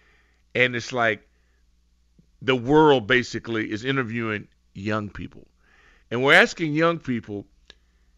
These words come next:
do you have an alternative out of the first round for a quarterback, out of the first ten picks, rather, for a quarterback? Is there any of the, quote,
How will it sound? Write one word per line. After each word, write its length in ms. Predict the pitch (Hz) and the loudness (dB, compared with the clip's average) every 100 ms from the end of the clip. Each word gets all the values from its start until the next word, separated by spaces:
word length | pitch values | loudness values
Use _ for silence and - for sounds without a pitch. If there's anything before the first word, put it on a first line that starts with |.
| _ _ _ _ _ _ _ | _ _ _ _ _ _ _
do 140 | 113 175 | -6 0
you 160 | 220 | 4
have 100 | 233 | 6
an 120 | 196 170 | 4 2
alternative 1000 | 165 156 - - 196 175 123 110 107 _ _ _ _ _ _ _ _ _ _ _ _ _ _ - | 2 2 0 -2 0 0 -2 -6 -12 _ _ _ _ _ _ _ _ _ _ _ _ _ _ 8
out 200 | 170 190 | 8 8
of 120 | 175 | 4
the 80 | 147 | -2
first 420 | - 156 147 - | 0 0 0 -2
round 420 | 135 123 110 107 | 2 2 2 -4
for 200 | - 131 | -4 -4
a 40 | 113 | -2
quarterback, 580 | - 151 120 101 147 - | 2 2 2 0 -4 4
out 160 | 143 | 4
of 80 | 139 | 4
the 100 | 127 | -4
first 320 | - 151 139 | -2 -4 -4
ten 220 | 151 131 | -4 -4
picks, 320 | 101 113 110 107 | -2 -8 -8 -10
rather, 240 | 101 98 | -10 -10
for 180 | - 104 | -12 -12
a 40 | |
quarterback? 560 | - 104 98 95 - - _ _ _ _ - | -10 -12 -12 -14 -18 -20 _ _ _ _ -12
Is 60 | 139 | -4
there 80 | 143 | 0
any 200 | 185 180 | 4 4
of 120 | 131 | 2
the, 80 | 131 | -4
quote, 320 | - 127 | -2 -2